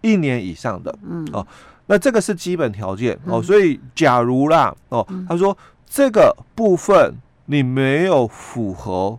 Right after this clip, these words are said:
Speaker 2: 嗯。
Speaker 1: 哦，你没有符合的话，那没有关系，就
Speaker 2: 嗯。
Speaker 1: 五十五岁没有达到，可能
Speaker 2: 嗯。
Speaker 1: 五十岁而已，哦，
Speaker 2: 嗯哼。
Speaker 1: 那他就谈到了哦，那你这些情况下哦，那我们就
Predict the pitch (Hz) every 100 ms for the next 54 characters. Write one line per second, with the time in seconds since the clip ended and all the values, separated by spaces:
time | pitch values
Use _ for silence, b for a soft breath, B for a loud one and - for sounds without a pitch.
0 | _ 180 175 120 104 117 117 151 175 -
1 | 110 92 95 113 123 B B B - 151
2 | 135 _ _ _ 120 113 117 104 101 104
3 | - 101 98 160 165 151 _ _ _ 131
4 | 127 156 160 131 127 110 92 87 107 85
5 | 113 113 151 b b b - 131 - 120
6 | 175 123 95 98 101 98 - 98 135 95
7 | 196 151 147 - - 165 180 143 107 135
8 | 120 104 113 - b b b b - 220
9 | 175 _ _ _ - 165 185 170 160 -
10 | - - 233 208 208 202 - 139 123 180
11 | 143 135 156 131 131 110 143 156 123 135
12 | 135 156